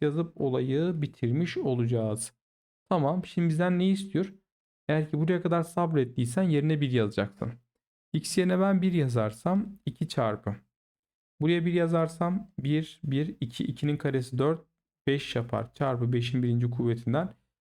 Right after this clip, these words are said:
Yine ben buraya bir, bir yazarsam arkadaşlar iki, iki kere iki dört yapar. Burası iki geldi. Burası da üç gelmiş oldu. Üç kere iki altı. Altı kere iki de on iki olarak bulunacaktır. Beş kere iki on.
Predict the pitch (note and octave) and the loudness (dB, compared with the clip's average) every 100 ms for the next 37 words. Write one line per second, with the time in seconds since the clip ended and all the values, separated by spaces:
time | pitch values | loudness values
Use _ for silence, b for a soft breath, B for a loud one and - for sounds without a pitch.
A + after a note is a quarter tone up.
0 | _ _ _ D3+ D#3+ E3 E3+ E3+ F3+ E3+ | _ _ _ 0 2 2 2 2 2 2
1 | E3+ E3 D#3+ C3+ A#2+ A#2+ A2+ - A2+ A2 | 2 2 2 2 2 2 0 -2 -2 0
2 | A2 A2 A2 A#2+ A#2+ - - F3+ G3 D#3 | -2 -2 -2 -4 -6 -4 -2 -2 -2 -8
3 | - - B2+ A#2 A#2+ B2 B2+ B2 D3 D3 | -6 -2 0 0 0 0 -2 -2 -4 -2
4 | D3+ _ _ _ _ _ _ _ _ _ | -4 _ _ _ _ _ _ _ _ _
5 | _ _ B2 B2+ - - - C#3 D3 D3 | _ _ -2 -2 -4 -10 -2 0 2 2
6 | D#3+ E3 - C3 B2 C3 D#3 E3 - - | 0 -4 -4 -2 -2 -2 0 -2 -2 -6
7 | - - A#2+ A#2+ A#2+ A2+ A#2 E3 G3 B | -4 -2 0 0 -2 -2 0 0 -2 B
8 | B _ - - - F3 F#3 F#3 F#3 F3+ | B _ -12 -10 -2 2 0 0 0 0
9 | D#3 - - C#3 C#3 - C3+ A#2 A2+ A#2+ | 0 -2 0 0 0 -2 0 0 -2 -2
10 | C#3+ E3+ - D3 B2+ - A2+ B2 E3 - | 0 0 0 -2 -2 -2 -2 -2 -4 -4
11 | C#3 C3+ A#2 A2 A2+ - _ _ _ _ | -4 -2 -2 -2 -4 -12 _ _ _ _
12 | _ - D#3 - F3+ F#3 - F3+ G3 - | _ -2 -2 0 0 0 0 0 0 -6